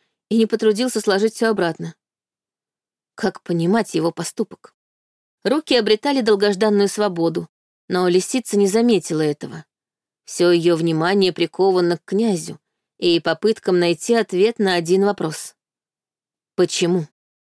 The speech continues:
«Иди за мной, лисицей», произнес Сет,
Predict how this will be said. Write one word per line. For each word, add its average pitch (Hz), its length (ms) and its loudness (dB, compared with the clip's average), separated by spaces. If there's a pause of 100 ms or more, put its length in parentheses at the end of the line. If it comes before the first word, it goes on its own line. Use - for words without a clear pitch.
(760)
«Иди 196 340 0
за 175 200 2
мной, 185 280 4
лисицей», 165 640 -2 (460)
произнес 165 420 0
Сет, - 340 -6